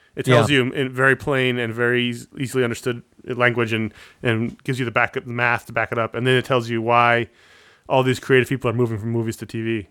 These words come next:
Speaker 2: Yeah.
Speaker 1: It's a very interesting read if you're all interested in the climate of Hollywood right now.
Speaker 2: If, if you're, like, one of, are thinking about getting into the qu-, you know, the industry of entertainment,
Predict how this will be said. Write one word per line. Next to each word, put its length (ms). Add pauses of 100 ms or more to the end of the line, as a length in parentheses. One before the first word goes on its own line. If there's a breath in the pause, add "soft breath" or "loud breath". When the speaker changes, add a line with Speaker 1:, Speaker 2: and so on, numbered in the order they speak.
(580 soft breath)
Speaker 2:
Yeah. 180
Speaker 1:
It's 60
a 20
very 320
interesting 600 (300)
read 160
if 80
you're 100
all 100
interested 240
in 60
the 60
climate 360
of 80
Hollywood 320
right 100
now. 220
Speaker 2:
If, 200
if 240
you're, 540
like, 300
one 320
of, 100 (260)
are 80
thinking 240
about 200
getting 460 (120)
into 260
the 100
qu-, 220
you 60
know, 80
the 140
industry 520 (220)
of 280
entertainment, 680